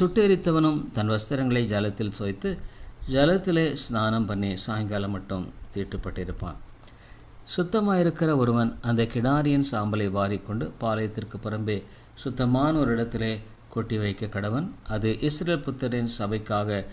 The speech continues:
தீட்டு கழிக்கும் ஜலத்துக்கென்று காத்து வைக்கப்பட வேண்டும். அது பாவத்தை பரிகரிக்கும்.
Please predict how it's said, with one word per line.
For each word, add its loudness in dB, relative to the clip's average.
தீட்டு 4
கழிக்கும் 4
ஜலத்துக்கென்று 0
காத்து -4
வைக்கப்பட -4
வேண்டும். -2
அது 2
பாவத்தை 0
பரிகரிக்கும். -4